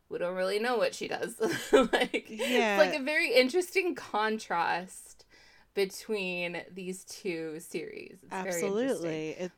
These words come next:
Speaker 1: Um,
Speaker 2: yeah.
Speaker 1: and the, the creator, Yvette Lee Bowser, um, like,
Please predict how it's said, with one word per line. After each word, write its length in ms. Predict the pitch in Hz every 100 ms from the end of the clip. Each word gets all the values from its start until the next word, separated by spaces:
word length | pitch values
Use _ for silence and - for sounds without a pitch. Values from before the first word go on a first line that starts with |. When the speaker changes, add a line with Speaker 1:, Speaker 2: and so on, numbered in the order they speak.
| _ -
Speaker 1:
Um, 480 | 190 170 156 147 143
Speaker 2:
yeah. 300 | 175 220 208
Speaker 1:
and 380 | 220 208 196 190
the, 480 | 180 208 185 175 -
the 120 | 226
creator, 560 | 220 262 208 214 185 170
Yvette 480 | - 185 170 160
Lee 140 | 175 170
Bowser, 720 | 147 151 156 156 151 147 147 -
um, 440 | 156 147 143 - - _ _ _ - - - - 165
like, 480 | 156 147 - -